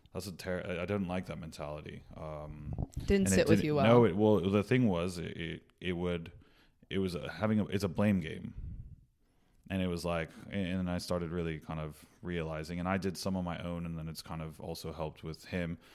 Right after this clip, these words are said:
Speaker 1: working, but it was just, just being honest with yourself and not cheating yourself,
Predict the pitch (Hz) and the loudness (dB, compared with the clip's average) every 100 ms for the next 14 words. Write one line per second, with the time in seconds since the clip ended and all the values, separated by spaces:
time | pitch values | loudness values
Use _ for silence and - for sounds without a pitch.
0 | - - _ 90 78 80 78 82 85 82 | -20 -20 _ -4 -2 -4 -4 -4 -4 -2
1 | 85 78 - - - 82 - - _ _ | -2 -2 -8 -8 -6 -6 -8 -12 _ _
2 | _ 127 135 131 120 - 98 101 92 87 | _ -4 2 6 6 6 4 4 2 0
3 | - 85 92 87 85 82 87 - - 92 | 0 0 0 2 2 2 0 -2 -4 0
4 | 92 104 104 101 104 - | 4 4 4 2 0 -4